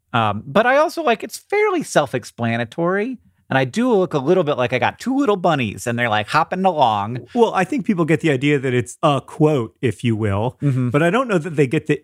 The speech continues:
Speaker 2: "if you will" part of it just from the image of air quotes. I think that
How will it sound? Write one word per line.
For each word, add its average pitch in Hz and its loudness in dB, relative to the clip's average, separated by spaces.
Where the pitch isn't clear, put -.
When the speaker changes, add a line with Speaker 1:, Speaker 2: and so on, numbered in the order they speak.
Speaker 2:
"if 160 0
you 135 2
will" 135 0
part 104 -2
of 101 -4
it 123 -4
just 135 0
from 117 0
the 107 0
image 139 2
of 104 -2
air 123 0
quotes. - -8
I 143 4
think 180 0
that 151 -2